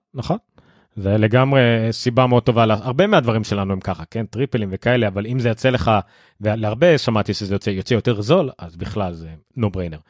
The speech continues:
אה, פייסבוק יוזר, שזה אומר שזה מישהו שהגיע מהקבוצות או מהקבוצה, אה, אם אתם רוצים שיראו את השם שלכם, אז בתגובות לפוסט שרשמתי בקבוצה של אפלוג, אה, אפשר, אה, לתת אישור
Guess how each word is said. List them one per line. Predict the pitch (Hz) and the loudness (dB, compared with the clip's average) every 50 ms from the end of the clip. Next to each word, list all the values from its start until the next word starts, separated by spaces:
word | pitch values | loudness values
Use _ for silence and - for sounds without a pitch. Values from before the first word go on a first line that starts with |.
| _ _ _ - - - _ - | _ _ _ -20 -20 -20 _ -4
אה, | 104 95 | -2 -2
פייסבוק | - - 214 233 - 208 196 - - | 0 0 -2 0 2 2 0 4 6
יוזר, | 170 175 131 107 95 85 98 - _ _ _ _ _ | 6 4 4 4 0 -4 -8 -14 _ _ _ _ _
שזה | - - 107 120 | -4 0 2 2
אומר | 123 131 143 | 2 4 2
שזה | - - 131 110 123 | 2 2 0 0 0
מישהו | 135 131 - 123 | 0 -2 -2 -2
שהגיע | - 160 107 104 127 123 | -2 -2 0 2 2 2
מהקבוצות | 117 110 107 101 101 101 - - - 104 104 104 - - 165 117 - - | 2 2 2 2 0 -2 -4 -6 -4 -2 0 0 2 2 2 0 0 -4
או | 90 | -8
מהקבוצה, | 87 87 92 - - 110 110 110 - 180 165 170 - _ _ _ _ _ _ _ | -8 -8 -8 -8 -4 -4 -4 -2 0 -2 -2 -2 -4 _ _ _ _ _ _ _
אה, | 104 92 92 95 98 - | -6 -4 -4 -2 -4 -4
אם | - 139 135 | -2 0 0
אתם | - 143 123 | 2 2 2
רוצים | 117 - - 139 139 | 2 2 4 2 2
שיראו | - - 127 104 95 95 131 151 | 2 4 2 2 4 4 4 4
את | - - | 4 2
השם | 104 - 151 156 | 0 2 0 0
שלכם, | - - 110 95 - 104 104 107 107 | 2 0 0 0 2 0 -2 -2 -4
אז | - 95 95 90 90 101 - - | -4 -6 -6 -6 -6 -8 -12 -8
בתגובות | 107 101 92 - 101 98 110 95 92 127 156 143 - - - - _ _ | -6 -6 -6 -4 -2 -2 -2 0 2 2 2 2 0 -4 -18 -20 _ _
לפוסט | 90 - - 127 123 - | -10 -2 0 0 0 2
שרשמתי | 110 98 95 - 120 113 127 | 0 0 0 0 2 2 2
בקבוצה | 107 90 - - 87 92 - 143 160 | 0 0 -2 -6 -8 -4 -2 -2 0
של | - 120 92 | 0 -2 -6
אפלוג, | 85 - 95 95 120 147 - _ _ _ - _ _ | -6 -4 -2 -2 -2 -2 -4 _ _ _ -20 _ _
אה, | - 98 90 95 | -6 -6 -4 -4
אפשר, | 104 - - 120 120 120 123 123 - - | -2 0 2 4 4 4 2 0 -4 -4
אה, | 98 95 90 92 92 92 90 90 87 - - _ _ _ _ _ _ _ - | -6 -4 -4 -2 -2 -2 -4 -4 -6 -8 -14 _ _ _ _ _ _ _ -10
לתת | 98 - - 123 - | -4 0 0 2 2
אישור | - 107 - - 147 127 98 85 | 0 0 2 4 4 4 4 0